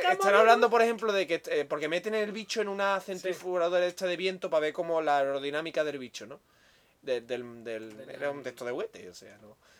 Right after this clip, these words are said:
Speaker 2: Y entonces empiezan a ver, empiezan a ver los puntitos de que indican la sustentación por arriba y abajo la, la,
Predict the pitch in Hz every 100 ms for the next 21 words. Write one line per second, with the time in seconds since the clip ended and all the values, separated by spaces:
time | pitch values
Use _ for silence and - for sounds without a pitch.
0 | _ - 147 143 139 135 131 143 196 185
1 | 180 185 208 208 175 143 135 151 170 170
2 | 185 156 - 131 123 151 165 139 131 135
3 | 139 170 151 131 127 127 139 - 135 -
4 | - 175 190 160 156 151 185 170 135 139
5 | 139 165 156 143 131 131 127 127 123 123
6 | 123 123